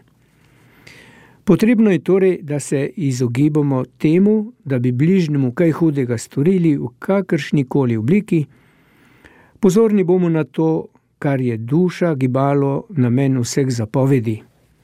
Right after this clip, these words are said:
Vsaka izmed njih nas hoče pripeljati do vse bolj čuječe, spoštljive, vse bolj konkretne ljubezni do naših bratov. Hkrati bomo v sebi razvijali duha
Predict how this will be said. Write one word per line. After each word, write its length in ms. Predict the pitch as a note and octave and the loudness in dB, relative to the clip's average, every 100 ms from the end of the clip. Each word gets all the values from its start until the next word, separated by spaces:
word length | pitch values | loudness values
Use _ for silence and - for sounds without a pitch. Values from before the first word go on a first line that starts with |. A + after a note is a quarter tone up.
| _ _ _ _ - | _ _ _ _ -10
Vsaka 440 | - D#3 F#3+ G3+ | -2 0 2 2
izmed 360 | F#3+ F3 E3 E3+ | 2 0 -2 0
njih 300 | E3+ E3 D#3 | 0 -2 -2
nas 200 | C#3 - | -4 -4
hoče 400 | - G#3 G#3 F3+ | -2 0 0 -4
pripeljati 920 | D#3+ D#3+ D3 C#3 C#3+ C#3 C#3 C3 C3+ _ _ _ | -4 -4 -2 0 0 -2 -2 -2 -6 _ _ _
do 140 | C3 B2+ | 0 0
vse 320 | B2 - A#3 | 0 0 0
bolj 300 | F#3 F#3+ F3+ | 2 2 0
čuječe, 680 | - B2+ D#3 G3+ - F3 E3 | -4 0 2 0 -2 -6 -6
spoštljive, 800 | - - A2+ - F3 F#3+ E3+ D#3 - _ _ _ | -10 -12 -12 -6 -2 0 0 -2 -4 _ _ _
vse 220 | - A#3 | -2 0
bolj 260 | G#3 G3 G3 - | 2 2 0 -2
konkretne 760 | C#3+ B2+ B2+ G3+ A3+ F#3+ F#3 | -4 -2 -2 -2 0 0 0
ljubezni 720 | D3 B2 C#3+ F3 E3+ D#3+ D#3+ G3 | 0 -2 0 0 0 -2 -4 -4
do 180 | C#3 | -2
naših 560 | A#2+ A#2+ B2 - B2 - | -2 -2 -4 -2 -4 -4
bratov. 680 | B2+ A#2+ A2 A2 - A2+ A2+ A#2+ _ _ _ _ _ _ _ _ _ | -4 -2 -2 -4 -4 -4 -4 -6 _ _ _ _ _ _ _ _ _
Hkrati 500 | - - C3+ B2+ B2+ | -12 -2 2 2 0
bomo 260 | C3 C3+ C3 | 0 2 0
v 40 | B2+ | 0
sebi 480 | D#3+ F3+ F3 F3 G3+ | 2 2 2 -2 -2
razvijali 600 | D#3+ C3+ C3+ D#3+ D3+ C#3 | -2 -2 0 0 0 -2
duha 500 | B2+ - D#3+ E3 | -4 -4 0 0